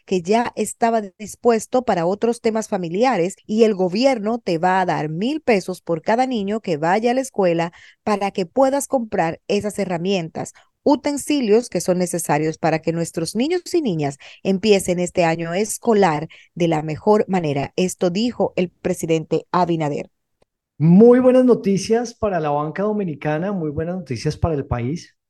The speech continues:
Speaker 2: El Banco Popular Dominicano recibió un aumento a triple A de su calificación de solvencia y la de sus bonos a largo plazo,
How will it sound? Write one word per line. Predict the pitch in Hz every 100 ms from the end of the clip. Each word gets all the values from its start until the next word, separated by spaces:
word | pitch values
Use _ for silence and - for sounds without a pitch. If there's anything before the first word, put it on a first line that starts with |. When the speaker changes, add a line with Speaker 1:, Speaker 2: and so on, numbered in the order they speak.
| _ _
Speaker 2:
El | 135 135
Banco | 143 139
Popular | 160 190 165 139 131
Dominicano | 147 170 160 - 131 131 147
recibió | 175 160 151 - 139 131 135 -
un | 156 165
aumento | 170 175 170 165 - 190 -
a | 151
triple | 147 - 190 220 208 196 185
A | 139 131 143 _ _ _ _
de | 131 143
su | 143 143
calificación | 143 127 127 127 127 120 - 131 135
de | 151
solvencia | - 156 117 120 117 - 139 -
y | 202 233
la | 214 151
de | 127
sus | - 110
bonos | 117 127 127 -
a | 160
largo | 131 120 127
plazo, | 135 160 120 - 123